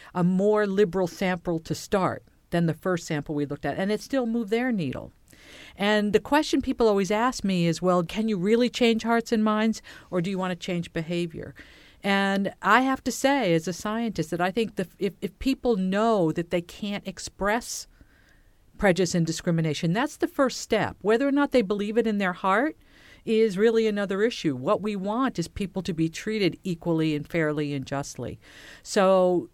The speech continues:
um, knowing that it's no longer okay to use,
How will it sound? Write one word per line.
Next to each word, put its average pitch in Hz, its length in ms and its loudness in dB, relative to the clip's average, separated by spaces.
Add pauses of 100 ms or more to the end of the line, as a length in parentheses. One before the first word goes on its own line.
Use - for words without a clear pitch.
um, 170 460 -2
knowing 208 460 4
that 190 120 0
it's 180 160 -4
no 190 160 2
longer 185 460 0
okay 165 840 0
to - 120 -4
use, 175 540 -2